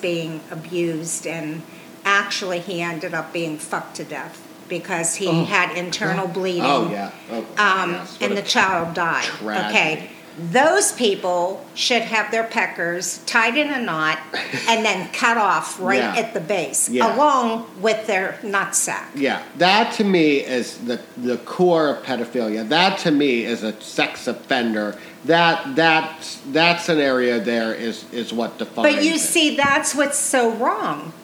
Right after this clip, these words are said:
Speaker 1: because they're all clumped together under Megan's Law.
Speaker 2: Right.
Speaker 1: And when somebody pulls up that registry, they don't know that this one was because of having sex with a seventeen-year-old,
Speaker 2: Yeah.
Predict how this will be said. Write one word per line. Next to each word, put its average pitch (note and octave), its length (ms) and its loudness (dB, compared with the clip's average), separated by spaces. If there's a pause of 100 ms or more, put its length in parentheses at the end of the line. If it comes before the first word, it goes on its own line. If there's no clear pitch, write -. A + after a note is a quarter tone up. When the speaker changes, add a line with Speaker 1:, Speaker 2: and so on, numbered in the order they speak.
Speaker 1:
because C4 460 0
they're B3+ 340 2
all C4+ 240 2 (100)
clumped C4+ 480 -4
together A3+ 760 0
under A3+ 340 2
Megan's A3+ 720 0
Law. D3+ 300 -4 (300)
Speaker 2:
Right. A#3 280 0
Speaker 1:
And B3+ 200 2
when B3+ 160 2
somebody D#4 600 2
pulls D4+ 380 -2
up B3+ 240 -2
that F#3 280 0
registry, A3+ 840 0 (520)
they D#4+ 260 4
don't B3 420 4
know F#3 680 4 (320)
that G3+ 380 2
this C4+ 320 4
one A3 260 2 (180)
was A3+ 220 4
because A#3 480 0
of F#3+ 80 -6
having G3+ 320 0
sex - 420 2
with G3 160 -2
a F3+ 60 -4
seventeen-year-old, F#3+ 1120 2
Speaker 2:
Yeah. F#3 60 -10